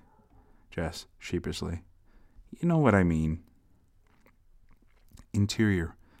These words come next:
computer screen, later, on screen. We are watching this on Aubrey's YouTube page. She speaks to her webcam from her bed at night.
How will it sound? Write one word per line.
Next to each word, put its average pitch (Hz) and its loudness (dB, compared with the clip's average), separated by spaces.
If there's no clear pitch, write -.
computer 120 2
screen, 85 -2
later, 95 0
on 98 2
screen. 92 0
We 123 4
are 117 6
watching 113 6
this 92 2
on 98 4
Aubrey's 98 2
YouTube 101 0
page. 87 -8
She - -4
speaks - -4
to 127 0
her 120 2
webcam 98 0
from 90 -2
her 95 -2
bed 90 -2
at - -10
night. 87 -4